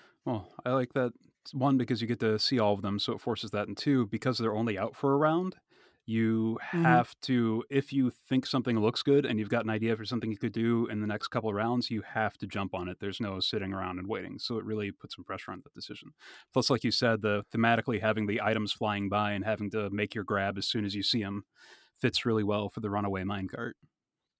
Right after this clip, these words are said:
Speaker 2: Mm-hmm.
Speaker 1: Yeah.
Speaker 2: In, in that bit too of the, of the, um, the items ch-, the power-up items changing was, was partially because we found that we weren't buying them,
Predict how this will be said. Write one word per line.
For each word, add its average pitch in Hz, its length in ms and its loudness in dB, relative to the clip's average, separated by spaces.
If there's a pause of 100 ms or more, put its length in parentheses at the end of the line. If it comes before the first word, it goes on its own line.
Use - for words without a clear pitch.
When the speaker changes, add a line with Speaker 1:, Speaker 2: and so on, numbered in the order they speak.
(960)
Speaker 2:
Mm-hmm. 139 220 -2 (480)
Speaker 1:
Yeah. 123 60 -14 (220)
Speaker 2:
In, 214 180 4
in 190 160 6
that 202 280 4
bit 190 280 4
too 175 300 2
of 123 140 -2
the, 127 340 0 (100)
of 139 280 -2
the, 135 240 -2
um, 113 720 -8
the 143 140 -4
items 139 680 -4
ch-, - 200 -6
the 143 100 -2
power-up 143 400 4
items 127 260 -4
changing 156 520 0
was, 143 360 4 (500)
was 156 200 0
partially 247 400 2
because 185 440 2
we 156 140 -6
found 190 440 0
that 160 140 -2
we 160 200 -4
weren't 165 420 0
buying 127 540 0
them, 92 300 -14